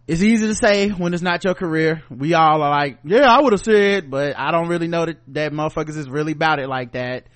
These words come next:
that they was willing to throw their career away, uh, against a powerful, abusive man. Um, but Janet was real like that.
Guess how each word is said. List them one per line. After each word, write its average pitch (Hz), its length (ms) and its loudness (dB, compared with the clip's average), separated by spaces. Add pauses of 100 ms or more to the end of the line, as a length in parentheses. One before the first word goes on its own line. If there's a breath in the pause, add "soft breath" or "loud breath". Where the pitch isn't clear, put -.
(280 soft breath)
that 120 140 -8
they 135 200 -4
was 131 200 -8
willing 135 280 -4
to 135 40 -8
throw 131 200 -4
their 135 120 -4
career 131 380 -6
away, 117 500 -8 (100)
uh, 113 600 -10
against 120 360 -12
a 117 60 -8
powerful, 131 540 -4
abusive 113 440 -10
man. 113 380 -8 (540 soft breath)
Um, 127 600 -4 (600)
but 139 500 -2 (360)
Janet 180 360 0
was 190 280 -2
real 120 240 -6
like 101 220 -12
that. 92 260 -14